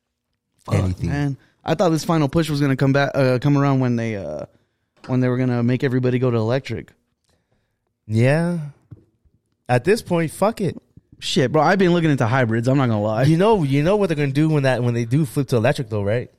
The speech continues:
Speaker 1: What?
Speaker 2: They're gonna make the electric stations you have to pay.
Speaker 1: Oh, yeah, that makes sense.
Speaker 2: So it's gonna be the same thing
Speaker 1: Yeah, it's gonna be the
Speaker 2: eventually.
Speaker 1: same shit.
Speaker 2: I mean, not right now. You'll be fine.
Speaker 1: Yeah.
Speaker 2: But eventually, it's gonna be the same shit.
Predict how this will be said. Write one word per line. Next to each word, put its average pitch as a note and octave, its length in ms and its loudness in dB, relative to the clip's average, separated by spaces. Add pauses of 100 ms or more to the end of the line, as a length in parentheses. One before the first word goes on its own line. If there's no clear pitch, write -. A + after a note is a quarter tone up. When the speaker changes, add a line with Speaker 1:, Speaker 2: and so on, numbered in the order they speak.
(100)
Speaker 1:
What? - 320 -4
Speaker 2:
They're C3+ 80 0
gonna C#3+ 100 4
make C3+ 140 -2
the B2+ 80 0
electric B2 320 -2
stations A#2+ 340 -4
you A2+ 80 0
have A2 100 -2
to - 60 -12
pay. A2+ 360 -6 (400)
Speaker 1:
Oh, F3 180 2
yeah, C#3+ 220 2
that B2+ 100 2
makes A#2+ 180 0
sense. C#3 280 -2
Speaker 2:
So D3 80 4
it's B2 80 2
gonna E3 140 0
be D3+ 60 -4
the C3 60 -2
same A#2 240 -2
thing C#3 160 -4
Speaker 1:
Yeah, E3 80 4
it's B2 100 2
gonna C3+ 120 2
be B2+ 80 2
the A2+ 60 -2
Speaker 2:
eventually. C3 120 0
Speaker 1:
same A2+ 80 2
shit. A#2 320 0
Speaker 2:
I C#3 60 -2
mean, C3+ 120 0
not C#3+ 160 -2
right D#3 140 -4
now. D#3+ 140 0
You'll E3 140 -4
be B2 100 -8
fine. B2 420 -10 (200)
Speaker 1:
Yeah. A2 160 -2
Speaker 2:
But A#2+ 100 0
eventually, D3+ 240 0
it's A#2 80 -2
gonna A#2 80 -2
be G#2+ 80 -6
the G2+ 80 -10
same C#3 560 -4
shit. C3+ 340 -8